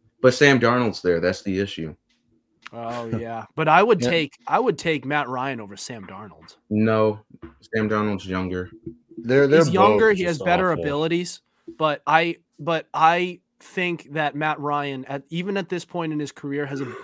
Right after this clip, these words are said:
Speaker 2: I, I like his chances of being able to lead teams to wins than Sam Darnold.
Speaker 3: Yeah, that's
Speaker 2: Like,
Speaker 3: fair.
Speaker 2: because, like, think about it. He has the abilities and he can't win.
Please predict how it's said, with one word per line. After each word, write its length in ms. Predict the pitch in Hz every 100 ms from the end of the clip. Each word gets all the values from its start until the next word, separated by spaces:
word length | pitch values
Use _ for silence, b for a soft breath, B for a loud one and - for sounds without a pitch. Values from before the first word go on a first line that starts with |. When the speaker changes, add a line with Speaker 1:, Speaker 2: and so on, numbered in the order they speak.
| -
Speaker 2:
I, 260 | 151 175 -
I 200 | 165 185
like 300 | 175 190 190
his 260 | - 185 -
chances 460 | 175 160 151 147
of 200 | 139 117 b b b b b _
being 200 | 165 165 160
able 180 | 156 156
to 60 | 139
lead 220 | 147 143
teams 360 | - 151 135 -
to 80 | 135
wins 360 | 131 131 123
than 380 | 113 120 117 110 -
Sam 340 | - 135 123
Darnold. 400 | 113 113 104 104 _ _ _ _ _
Speaker 3:
Yeah, 120 | 196 190
that's 180 | 143
Speaker 2:
Like, 140 | 135 127
Speaker 3:
fair. 140 | 80 _ _ _ _ -
Speaker 2:
because, 340 | 202 226 - 202
like, 280 | 226 226 -
think 180 | 269
about 280 | 247 190 135
it. 60 | 123
He 140 | 247
has 220 | 247 254
the 160 | - 202
abilities 760 | 147 190 247 214 139 82 - -
and 120 | 175
he 80 | 147
can't 280 | 175 143
win. 300 | 123 117 87